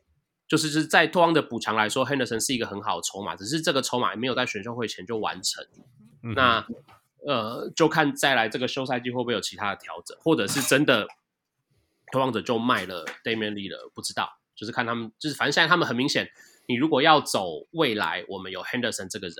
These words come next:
Speaker 1: 你如果要拼现在 Lillard 还在手上，然后我有 Henderson 一个很诱人的筹码，总比你没有筹码去做交易来得好。
Speaker 2: 嗯哼。
Speaker 1: 那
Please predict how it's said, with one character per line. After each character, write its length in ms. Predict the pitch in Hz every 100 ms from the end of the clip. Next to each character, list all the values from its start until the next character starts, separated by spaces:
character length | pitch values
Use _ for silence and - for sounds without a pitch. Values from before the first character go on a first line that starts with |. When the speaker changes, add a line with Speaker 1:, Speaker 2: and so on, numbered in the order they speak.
| - _ _ _
Speaker 1:
你 80 | 127
如 100 | 127
果 120 | 143
要 120 | 143
拼 220 | 147 143 139
现 220 | 143 123
在 160 | 127
Lillard 240 | 110 120 104
还 120 | 101
在 120 | 113
手 160 | - 80
上， 180 | 110 98
然 100 | 107
后 120 | 113
我 120 | 104
有 80 | 98
Henderson 520 | - 117 107 107 98
一 40 |
个 140 | 104 98
很 320 | 101 98 101
诱 180 | 185 156
人 180 | 110 98
的 80 | 104
筹 260 | - 98 110
码， 160 | 101 - _ _
总 180 | 113 147
比 180 | 143 104
你 120 | 101
没 100 | 113
有 140 | 131
筹 160 | 104 110
码 120 | 104
去 120 | - 120
做 120 | 120
交 200 | 107 107
易 80 | 107
来 120 | 85
得 120 | 92
好。 220 | - -
Speaker 2:
嗯 40 | -
哼。 360 | _ - _ -
Speaker 1:
那 260 | 156 123